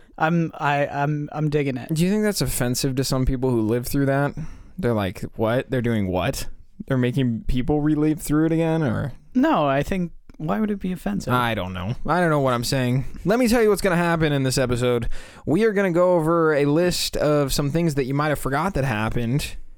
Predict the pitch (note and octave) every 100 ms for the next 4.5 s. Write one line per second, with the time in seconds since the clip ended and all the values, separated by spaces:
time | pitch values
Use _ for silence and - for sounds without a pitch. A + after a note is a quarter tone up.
0 | - - - C#3+ C3 A2+ - C3 B2+ B2+
1 | A2+ A#2 A2+ D3+ - E3 B3+ A#3+ A3 F#3+
2 | G3+ F#3+ G3+ G3 A3 B3+ G3+ C3 B2+ A#2
3 | - E3+ F3+ G3 G3 G3+ A#3 F#3+ F#3+ -
4 | D#3 C3 B2 D3+